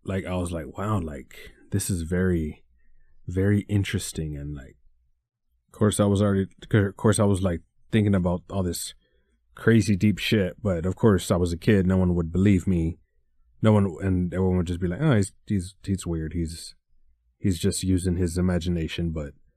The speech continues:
the movie actually made sense to me. I was like, "All right, well, then I can see how that can happen." I was like, "Yeah, definitely." So,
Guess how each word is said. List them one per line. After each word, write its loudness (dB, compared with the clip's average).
the 0
movie 6
actually 2
made 2
sense 0
to 0
me. 2
I -2
was -6
like, -8
"All 2
right, 2
well, -2
then -8
I -10
can -2
see 0
how 0
that 0
can -6
happen." -4
I -20
was -8
like, -6
"Yeah, -2
definitely." -2
So, -8